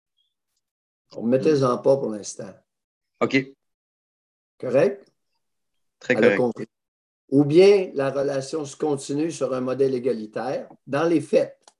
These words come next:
Speaker 2: Mhm.
Speaker 1: de facto. Ou bien la, la, vous avez, vous avez balisé la relation à un niveau élevé.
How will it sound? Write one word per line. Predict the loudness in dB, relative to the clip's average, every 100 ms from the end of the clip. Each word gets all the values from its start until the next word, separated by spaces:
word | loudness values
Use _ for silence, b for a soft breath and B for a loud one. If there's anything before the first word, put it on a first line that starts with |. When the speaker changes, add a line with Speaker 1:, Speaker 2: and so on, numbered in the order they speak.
| _ _ _ _ _ _ 0
Speaker 2:
Mhm. | 2 6
Speaker 1:
de | 4
facto. | 4 -4 0 0 0 -6 _ _ _ _ _ _ _ _ _
Ou | -6
bien | 2 2
la, | 4 4 4
la, | 2 2 0
vous | -2 -2
avez, | 0 2 0 -2 -8 _ _ _ _ -12
vous | -6
avez | -2 0
balisé | 0 4 4 4 0 2 2
la | 2
relation | -4 -6 -6 -8 -6 -6 -6 -8 -10
à | -8
un | -6
niveau | -6 -6 -4 -4 -2
élevé. | -4 -4 -10